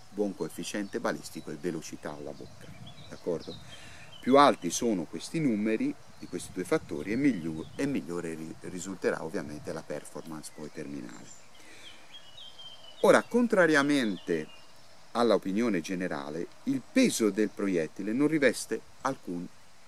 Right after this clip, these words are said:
alcuna importanza in questo contesto, cioè la resistenza al vento laterale, perché quello che conta è la velocità e il coefficiente balistico. Ora io vi farò vedere adesso tre grafici,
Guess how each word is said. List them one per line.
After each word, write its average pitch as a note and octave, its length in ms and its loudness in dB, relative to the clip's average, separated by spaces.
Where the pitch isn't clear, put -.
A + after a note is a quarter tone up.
alcuna G#2+ 340 -6
importanza G2+ 640 -4
in E2 100 -8
questo E2+ 280 -10
contesto, D#2+ 600 -10
cioè F2+ 200 -4
la E2+ 140 -2
resistenza F2+ 680 -6
al D#2 100 -6
vento D#2+ 320 -8
laterale, D#2 560 -10
perché C#3 360 -2
quello G2+ 260 0
che - 180 -4
conta E2+ 420 -6
è E2+ 60 -4
la E2 200 -4
velocità F2 720 -2
e F2+ 80 -8
il E2+ 80 -8
coefficiente - 640 -6
balistico. - 480 -16
Ora D3 340 10
io D3 260 6
vi B2 200 -2
farò F#2 420 2
vedere G2+ 680 2
adesso - 440 -4
tre D#3 240 4
grafici, F2 640 -4